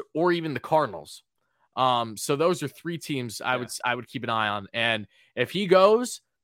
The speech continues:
Speaker 1: I, I think that they're still gonna wanna upgrade by trying for Correa. They did a last minute push behind the scenes for Correa last offseason post lockout that not a lot of people know about. It was reported widely Braves gave a solid offer too.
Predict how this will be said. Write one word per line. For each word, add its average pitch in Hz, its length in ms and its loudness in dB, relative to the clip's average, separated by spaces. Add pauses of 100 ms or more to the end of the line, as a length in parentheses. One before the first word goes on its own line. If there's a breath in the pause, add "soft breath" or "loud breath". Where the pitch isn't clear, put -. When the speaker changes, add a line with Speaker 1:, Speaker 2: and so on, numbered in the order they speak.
(160)
Speaker 1:
I, 151 200 4
I 147 160 4
think 147 260 -2
that 139 140 -2
they're 165 80 -2
still - 200 -2
gonna 135 180 -2
wanna 127 220 0
upgrade 139 460 -2
by 120 240 4
trying 143 380 -2
for 139 100 -4
Correa. 143 480 0 (300 soft breath)
They 160 280 2
did 202 380 4
a 151 80 4
last 151 480 2
minute 170 240 -2
push - 460 0 (240)
behind 143 340 -2
the 156 60 -4
scenes 156 360 -4
for 156 160 -4
Correa 139 380 -2
last 135 380 0
offseason 135 560 -2
post 139 260 -4
lockout 123 540 0 (340)
that 123 160 0 (220)
not 143 300 2
a 160 40 0
lot 160 200 2
of - 60 -6
people 135 280 -2
know 127 200 2
about. 95 300 -4
It 117 40 -8
was 123 140 -6
reported 160 560 -4 (120)
widely 131 560 0 (280)
Braves 151 260 -2
gave 156 220 0
a - 20 -4
solid 139 380 2
offer 131 320 0
too. 113 400 -6